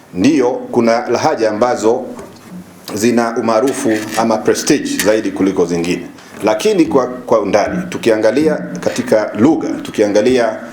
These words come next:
mpangilio wa lugha, serufi yake, mantiki yake na kila kitu, hakuna lugha ambayo inazidi nyingine. Basi nikaamua ni kwe-, nitajitahidi tuchape ki-, ki-, kitabu.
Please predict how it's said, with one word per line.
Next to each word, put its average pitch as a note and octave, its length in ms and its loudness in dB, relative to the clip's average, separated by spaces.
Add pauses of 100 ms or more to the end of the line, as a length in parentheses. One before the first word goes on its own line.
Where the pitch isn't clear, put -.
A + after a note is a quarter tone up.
(160)
mpangilio A2+ 500 2
wa A2+ 100 2
lugha, B2+ 440 -2
serufi G2+ 440 0
yake, C#3 360 0 (1080)
mantiki F#2 360 0
yake D3 220 0
na B2+ 100 -2
kila C3 240 2
kitu, A#2+ 360 0
hakuna C3 560 0
lugha G#2+ 380 2
ambayo G2 280 0
inazidi F2+ 360 0
nyingine. E2+ 400 -2
Basi G3 480 2
nikaamua A#2+ 840 2
ni G#2+ 160 2
kwe-, A#2+ 360 0
nitajitahidi G#2 1000 0
tuchape - 560 0
ki-, F#2 180 -6
ki-, F2+ 140 -8
kitabu. C3+ 420 -2